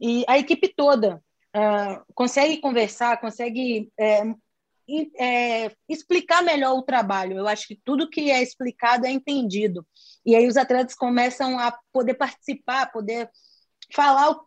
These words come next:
a opinião deles. E o Matheus aceita muito a opinião deles e compartilha com a equipe. Então, eu acho que isso faz toda a diferença. Pelo menos o, esse ciclo que eu participei,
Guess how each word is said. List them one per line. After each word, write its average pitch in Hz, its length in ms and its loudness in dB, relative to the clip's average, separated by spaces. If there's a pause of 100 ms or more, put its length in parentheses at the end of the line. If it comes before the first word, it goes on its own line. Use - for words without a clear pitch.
(100)
a 262 100 6
opinião 277 520 0
deles. 202 380 0
E 220 60 -4
o 220 40 -4
Matheus 233 400 -2
aceita 294 440 0
muito 262 260 -2
a 240 40 0
opinião 233 380 -4
deles 240 280 0
e 254 60 -4
compartilha 254 580 -4
com 262 100 -6
a 240 60 -2
equipe. 202 380 -10
Então, 214 160 -4
eu 226 60 2
acho 226 180 2
que 254 60 -8
isso 247 140 -12
faz 233 160 -4
toda 262 180 -2
a - 20 -4
diferença. 214 540 -4 (400)
Pelo 220 140 2
menos 233 300 4
o, 247 240 0
esse 220 260 0
ciclo 269 380 -4
que 269 80 -2
eu 247 60 0
participei, 226 720 0